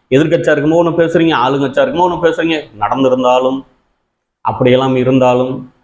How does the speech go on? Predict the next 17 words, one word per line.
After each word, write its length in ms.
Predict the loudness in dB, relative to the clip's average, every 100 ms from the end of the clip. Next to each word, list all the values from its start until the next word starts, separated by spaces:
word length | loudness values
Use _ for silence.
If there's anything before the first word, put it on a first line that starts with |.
| _ -6
ஆயிரத்தி 280 | 0 0 2
தொள்ளாயிரத்தி 300 | 2 2 2
ஐம்பத்தி 400 | 0 0 -2 0
அஞ்சுலயே 560 | 0 2 2 2 2 2 -2 -8 _ _ _ _ _ -2
இந்த 100 | 0
தேசம் 360 | 2 2 0 2
முழுவதும் 400 | 4 4 4 2
மதுவிலக்கு 460 | 2 2 2 0
தேவை 340 | 0 2 2 0 -2 -10 -20 _ _ _ _ 0
எங்களுக்கும் 400 | 2 2 2 0
பேச 120 | 2
தெரியும். 380 | 0 0 -2 -6 -14 _ _ _ _ _ _ -4
ஆனா 120 | -2 0
அதுக்கப்புறம் 460 | 0 0 0 0
தானே 140 | 2 2
இவ்வளவு 340 | 4 4 4
இருக்குது. 320 | 2 0 0